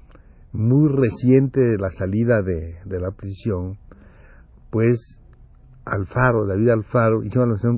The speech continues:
la manifestación del primero de mayo, salió de el lugar donde,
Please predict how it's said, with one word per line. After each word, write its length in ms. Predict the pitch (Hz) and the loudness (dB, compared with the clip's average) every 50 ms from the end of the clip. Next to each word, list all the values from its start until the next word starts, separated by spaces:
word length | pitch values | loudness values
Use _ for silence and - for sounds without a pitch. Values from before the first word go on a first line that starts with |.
| - - - - - - - - - - | -4 -8 -16 -20 -20 -20 -20 -14 -6 -2
la 160 | 117 107 104 | 0 0 0
manifestación 960 | 101 113 117 120 120 110 104 - 117 110 - - 104 95 - - 113 113 113 | 0 0 0 0 0 -2 -2 -4 -4 -6 -4 -6 -8 -6 -2 0 0 0 0
del 180 | 107 101 92 87 | 0 -2 -4 -4
primero 340 | - 90 98 104 107 113 | -6 -6 -4 -2 -2 -2
de 80 | 113 110 | -2 -2
mayo, 380 | 110 107 101 95 92 92 95 104 - - - - - - - - - - - - - - - - - - - - - - - - - - | -2 -2 -2 -2 -2 -2 -4 -8 -10 -16 -20 -20 -20 -20 -20 -20 -20 -20 -20 -20 -20 -20 -20 -20 -20 -20 -20 -20 -20 -20 -20 -20 -20 -12
salió 640 | - - 107 98 107 113 127 127 131 131 - - - - - - - - - - - - - - - - - - - - - - - - - | -6 -2 -2 0 2 4 6 6 6 6 4 2 -2 -14 -20 -20 -20 -20 -20 -20 -20 -20 -20 -20 -20 -20 -20 -20 -20 -20 -20 -20 -20 -18 -14
de 640 | 117 104 104 110 104 104 101 98 98 95 92 - - | -6 -2 0 2 4 4 4 4 2 0 -2 -4 -2
el 120 | - 117 | -2 0
lugar 400 | 117 117 117 127 135 139 143 131 - | 2 4 6 6 6 6 4 4 2
donde, 380 | 131 117 113 107 104 101 98 | 2 2 2 2 2 2 2